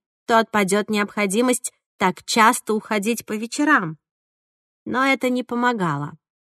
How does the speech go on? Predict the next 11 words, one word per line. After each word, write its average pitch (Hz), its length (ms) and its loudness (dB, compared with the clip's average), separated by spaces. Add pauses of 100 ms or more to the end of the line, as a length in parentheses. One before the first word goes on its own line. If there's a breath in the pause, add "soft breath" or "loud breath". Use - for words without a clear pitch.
(960)
Схватив 262 520 2
куртку 330 420 4
и 214 60 0
ключи 208 340 -4
от 185 140 -2
машины, 294 580 2
он 269 280 0 (360 soft breath)
бормотал 294 600 4
какие-то 233 400 0
невнятные 202 840 2
извинения 202 800 -2